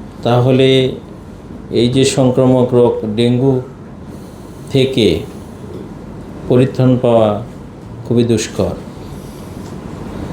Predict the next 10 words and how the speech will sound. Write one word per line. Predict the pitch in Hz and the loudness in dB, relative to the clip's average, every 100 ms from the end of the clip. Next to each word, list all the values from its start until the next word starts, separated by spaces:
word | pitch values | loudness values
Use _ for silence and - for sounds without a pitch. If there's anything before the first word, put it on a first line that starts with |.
| - - - - - - - | -8 -8 -8 -8 -2 2 4
আপনারা | 156 156 147 | 4 4 6
জানেন, | 139 135 139 156 170 180 - - - - - - - - - - - - - - - - - - 117 | 6 6 6 6 2 -2 -10 -20 -18 -16 -16 -18 -18 -18 -18 -16 -16 -14 -12 -12 -10 -8 -6 0 4
গত | 127 135 135 | 4 4 4
কয়েকদিনে | 139 135 135 151 156 175 180 139 110 | 4 4 4 4 6 4 2 -4 0
ডেঙ্গুর | 123 127 135 131 | 2 4 2 4
প্রকোপ | 127 123 135 135 | 2 4 2 2
কিছুটা | 131 - 131 123 | -2 -2 2 2
actually | 117 - 123 120 | 2 2 2 4
বৃদ্ধি | 117 110 107 120 | 4 2 2 2
পেয়েছে | - 123 123 - | 4 4 4 0